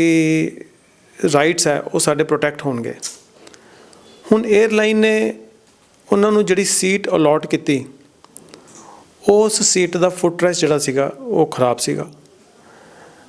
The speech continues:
ਤੁਹਾਨੂੰ ਪਤਾ ਹੋਵੇਗਾ, ਸਿਕਿਉਰਿਟੀ ਪਹਿਲਾਂ ਆਪਣੀ, ਜਦੋਂ ਆਪਾਂ ਇਹ ਹਵਾਈ ਜਹਾਜ਼ ਲੈਣਾ ਹੁੰਦਾ ਹੈ, ਤੇ ਪਹਿਲਾਂ ਅਸੀਂ ਏਅਰਪੋਰਟ ਜਾਂਦੇ ਹਾਂ।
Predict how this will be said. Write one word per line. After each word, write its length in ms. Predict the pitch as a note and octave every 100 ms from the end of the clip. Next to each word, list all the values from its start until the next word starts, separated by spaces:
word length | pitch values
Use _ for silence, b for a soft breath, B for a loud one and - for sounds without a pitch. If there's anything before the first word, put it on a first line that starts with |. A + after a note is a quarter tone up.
| B B B _ _ - D3+
ਤੁਹਾਨੂੰ 200 | D3+ D3+
ਪਤਾ 200 | D3+ D#3
ਹੋਵੇਗਾ, 200 | D3+ D#3
ਸਿਕਿਉਰਿਟੀ 600 | D#3 D3 D3 C#3+ D#3 - -
ਪਹਿਲਾਂ 180 | D#3 D3+
ਆਪਣੀ, 560 | D3 D#3 D#3 D#3 D3+ D3+
ਜਦੋਂ 220 | D3 D3
ਆਪਾਂ 140 | D3 D3
ਇਹ 340 | C#3+ - - - - - - - - D#3
ਹਵਾਈ 220 | C3+ C#3
ਜਹਾਜ਼ 500 | C3+ E3+ D#3+ C#3+ B2+
ਲੈਣਾ 220 | C3+ C3+
ਹੁੰਦਾ 240 | C#3+ C3 B2
ਹੈ, 120 | A#2+ - B B B B B
ਤੇ 80 | -
ਪਹਿਲਾਂ 260 | D3+ D3+ C#3+
ਅਸੀਂ 180 | D3+
ਏਅਰਪੋਰਟ 320 | D3 D3 D#3 C#3+
ਜਾਂਦੇ 340 | C#3 C#3+
ਹਾਂ। 80 | C#3